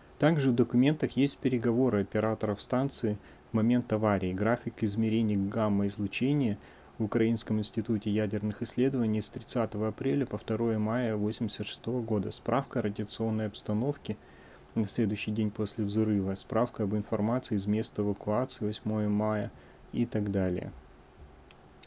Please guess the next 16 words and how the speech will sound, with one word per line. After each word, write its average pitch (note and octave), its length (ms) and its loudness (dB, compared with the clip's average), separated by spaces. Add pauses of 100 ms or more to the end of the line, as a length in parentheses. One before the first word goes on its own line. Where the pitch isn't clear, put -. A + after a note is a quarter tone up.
(520)
В A2+ 60 -2
документах C3+ 520 4
говорится, A#2+ 520 2
что - 240 -2
уже A2+ 180 0
в B2+ 60 4
восемьдесят B2 420 0
втором A#2+ 260 0
году A#2+ 240 -2
на C3+ 140 2
станции C#3+ 400 0
произошёл A2+ 560 0
значительный A#2 640 0
выброс B2+ 400 0
радиоактивных A2+ 760 0
веществ. - 520 -6